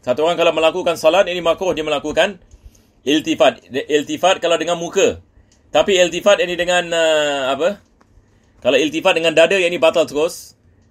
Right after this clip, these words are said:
salatnya. Kita ada hadis yang ini yang khusus, yang ini berkenaan yang ini dengan, uh, memalingkan yang ini muka di dalam, memalingkan muka di dalam salat. Jadi ini adalah misal.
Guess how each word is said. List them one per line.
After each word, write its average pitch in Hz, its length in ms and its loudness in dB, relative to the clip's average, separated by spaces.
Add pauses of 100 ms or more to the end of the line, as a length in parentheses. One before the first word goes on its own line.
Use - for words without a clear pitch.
(160)
salatnya. 120 560 2 (1000)
Kita 185 180 2
ada 175 160 4
hadis 170 240 2
yang 175 120 -2
ini 165 120 0
yang 151 80 -4
khusus, 156 380 -4
yang 156 100 -2
ini 147 80 -6
berkenaan 151 400 -2
yang 143 140 -4
ini 139 80 -4
dengan, 135 400 -2 (260)
uh, 120 480 2
memalingkan 143 640 0
yang 127 80 -4
ini 143 100 -6
muka 135 300 -2
di 117 80 -4
dalam, 131 300 -2 (260)
memalingkan 131 480 0
muka 131 260 -4
di 123 60 -2
dalam 110 240 -4
salat. 82 340 -10 (380)
Jadi 175 340 2
ini 196 120 2
adalah 165 160 4
misal. 139 360 -2